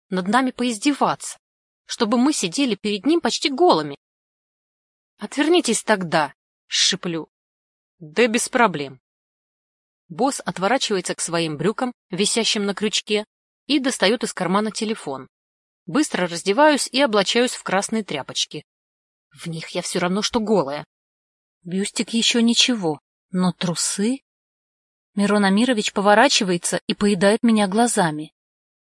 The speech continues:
Я становлюсь одного цвета с купальником. Хорошо, что у меня побритая зона бикини,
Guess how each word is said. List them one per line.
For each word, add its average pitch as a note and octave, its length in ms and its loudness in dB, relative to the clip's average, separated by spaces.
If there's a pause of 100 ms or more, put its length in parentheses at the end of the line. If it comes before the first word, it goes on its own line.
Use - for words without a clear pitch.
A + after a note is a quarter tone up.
Я G3+ 320 2
становлюсь G#3 560 2
одного A3+ 380 4
цвета C4 400 2
с - 80 -4
купальником. F3+ 760 0 (600)
Хорошо, - 320 -4
что C#4 200 0
у - 20 4
меня B3 320 2 (180)
побритая G3 520 2
зона F#3+ 240 0
бикини, E3+ 480 -2